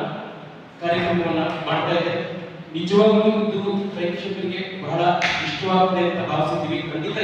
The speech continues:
ಇಷ್ಟ ಆಗ್ತದೆ. ಇಂತಹ ಕಾರ್ಯಕ್ರಮಗಳು ಮತ್ತಷ್ಟು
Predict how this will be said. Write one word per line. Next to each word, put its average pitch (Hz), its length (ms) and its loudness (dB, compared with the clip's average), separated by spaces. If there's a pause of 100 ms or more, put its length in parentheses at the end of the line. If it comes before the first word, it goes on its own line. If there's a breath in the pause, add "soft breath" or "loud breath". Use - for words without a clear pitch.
ಇಷ್ಟ 202 240 -4
ಆಗ್ತದೆ. - 320 -2 (1600)
ಇಂತಹ 196 240 2 (140)
ಕಾರ್ಯಕ್ರಮಗಳು 156 580 4 (340)
ಮತ್ತಷ್ಟು - 360 -6